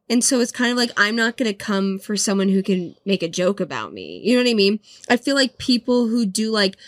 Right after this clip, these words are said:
beauty stuff or fashion stuff, like, they get more hate comments. Like, I just don't get a lot of hate comments. Even, like, I was on my friend's podcast who's a gay guy, and he was asking me, like, "How do you deal with, like, homophobes?" And I was like,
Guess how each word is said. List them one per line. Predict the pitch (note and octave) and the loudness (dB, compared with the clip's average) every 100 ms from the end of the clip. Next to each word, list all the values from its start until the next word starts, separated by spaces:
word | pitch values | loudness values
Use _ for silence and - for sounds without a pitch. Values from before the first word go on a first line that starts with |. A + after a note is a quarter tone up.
| - - | -20 0
beauty | C4 C#4 B3+ | 2 4 4
stuff | B3 - A#3+ A3+ G#3+ | 2 2 2 2 0
or | |
fashion | G3+ G#3 G3 G#3 - G#3 | -4 2 2 2 0 -2
stuff, | - - G3 F#3+ | -2 0 0 0
like, | F#3+ - | -4 -2
they | F#3+ F#3+ | 2 2
get | G3+ F#3+ | 2 0
more | G3 F#3+ | 0 0
hate | F#3 F#3 F#3 - | -2 -2 -2 -2
comments. | F#3 E3 D3+ D#3+ | -4 -4 -6 -8
Like, | - | -2
I | G3+ | 2
just | C4+ D4 | 2 2
don't | D#4 | 2
get | C#4+ C4 | 2 2
a | |
lot | G3+ F#3+ F#3 | 2 2 2
of | F3+ F3+ - _ _ _ _ _ _ | 0 -4 -16 _ _ _ _ _ _
hate | - G#3 A3 | 2 2 2
comments. | - F#3 E3+ E3 D#3+ E3 - | -2 -2 -2 -4 -4 -4 -2
Even, | A3+ B3 D#4 | 0 2 2
like, | D4+ A#3+ G3+ _ _ _ - | 2 2 0 _ _ _ 0
I | B3 | 2
was | B3 | 2
on | B3 A#3 A#3 - _ _ A#3 | 2 2 0 -4 _ _ 0
my | A3 G3+ | 2 2
friend's | G3+ G#3 G3+ G#3 | 0 0 2 0
podcast | - G3 G3 G3+ G3 - | 0 0 0 0 0 0
who's | G3 | 0
a | G3 | 2
gay | F#3+ F#3 F#3 | 2 2 2
guy, | F3+ F3 F3 F3 - | 0 0 0 -4 -4
and | F#3 | -2
he | F#3+ G3 | 0 2
was | F#3+ | 2
asking | F#3 F3+ F3+ F#3+ | 2 0 -2 -2
me, | F#3 F3+ | -2 -4
like, | F3+ | -4
"How | G3+ G3 | -2 0
do | G#3 | 0
you | G3 | 0
deal | G3 | 0
with, | F#3+ F#3 | 0 -2
like, | F3+ | -6
homophobes?" | - F#3+ F#3 G3+ A#3+ B3 A#3 | -4 -2 -2 -2 2 2 2
And | A3 | 2
I | G3+ | 0
was | |
like, | A3 | -2